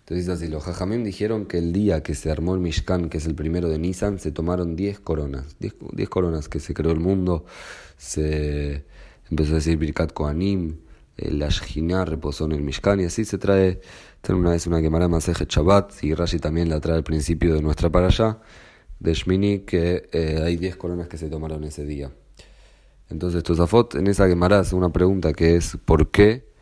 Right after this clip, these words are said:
la Gemara no cuenta dentro de las diez coronas que es el día que se armó el Mishkan? Entonces hay dos respuestas. La primera respuesta es que durante los primeros siete días de la inauguración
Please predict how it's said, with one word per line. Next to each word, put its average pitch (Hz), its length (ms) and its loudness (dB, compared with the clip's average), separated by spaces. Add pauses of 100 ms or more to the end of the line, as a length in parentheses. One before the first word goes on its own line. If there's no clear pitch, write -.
(280)
la 78 120 4
Gemara 80 320 4
no 92 160 2
cuenta 92 440 4
dentro 85 260 -2
de 82 60 4
las 82 100 2
diez 87 160 2
coronas 110 380 2
que - 100 -2
es 95 80 -4
el 92 120 -2
día 95 180 2
que 90 100 -4
se 85 480 0 (360)
armó 87 260 2
el 90 60 2
Mishkan? 73 540 -2
Entonces 90 260 0
hay 95 120 4
dos 101 140 0
respuestas. - 640 2
La 78 120 0
primera 107 240 4
respuesta 95 540 2
es 82 100 -6
que 78 300 0 (640)
durante 82 420 4
los 80 120 8
primeros 107 380 2
siete 104 360 -2
días 92 260 2
de 80 100 0
la 78 140 2
inauguración 76 920 2